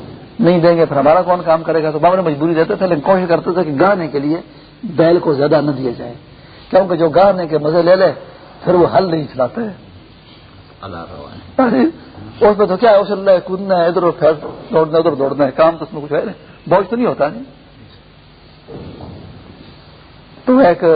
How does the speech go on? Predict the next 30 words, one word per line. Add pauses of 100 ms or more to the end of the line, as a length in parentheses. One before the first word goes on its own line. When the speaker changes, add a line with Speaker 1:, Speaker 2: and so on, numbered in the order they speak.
(180)
Speaker 1:
ہمارے
یہاں
ایک
خالصہ (600)
گاؤں
کے
گاؤں
ہے
نا، (120)
Speaker 2:
ہاں۔
Speaker 1:
ان
کو
اسپیکنگ (220)
کھاؤ
ہیں
پشاور
کے
کوئی، (680)
سو
کے
لیے
دی،
پینتیس
کی
تم
نے
دی؟ (920)
Speaker 2:
چل
رہی۔ (480)
Speaker 1:
خالصے